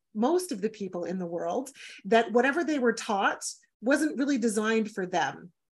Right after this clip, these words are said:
That it's, we're kind of here to just find our own path in our own way. But we've been, you know,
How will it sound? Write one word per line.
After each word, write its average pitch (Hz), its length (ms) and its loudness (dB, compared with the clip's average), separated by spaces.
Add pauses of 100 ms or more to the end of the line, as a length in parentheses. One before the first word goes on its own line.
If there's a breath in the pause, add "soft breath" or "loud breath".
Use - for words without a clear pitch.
(580 soft breath)
That 220 240 2 (180)
it's, 240 300 0 (100)
we're 262 200 -4
kind 330 260 -2
of 311 80 -2
here 262 400 -2
to 240 180 -8
just 190 380 -8 (220)
find 269 280 0
our 269 160 0
own 202 200 -2
path 196 300 -4
in 175 60 -6
our 170 160 -10
own 170 200 -10
way. - 400 -4 (360 loud breath)
But 214 160 4
we've 226 380 0
been, 208 540 4
you 220 140 -2
know, 185 400 -2